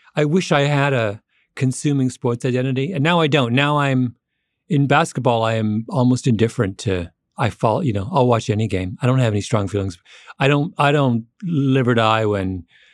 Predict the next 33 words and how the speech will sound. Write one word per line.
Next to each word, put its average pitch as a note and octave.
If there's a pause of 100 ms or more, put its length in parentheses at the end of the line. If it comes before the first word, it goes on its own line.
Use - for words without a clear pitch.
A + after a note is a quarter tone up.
(300)
uh, G#2+
one A2
team A2
loses G2+
or G2
another G2
team G2
wins. G2 (280)
It's -
just, C3
it's F#3+
all, A2
I'm A#2
interested, A2+
I'm C3
sort C3+
of F3
interested E3
in G#2
the G#2
outcome, G2+
but G2
not G#2 (640)
emotionally A#2+
engaged A2+
anymore G2+
because F#2
I F#2
can't, G2+ (720)
I -
can't G#2
handle G#2
it. F#3+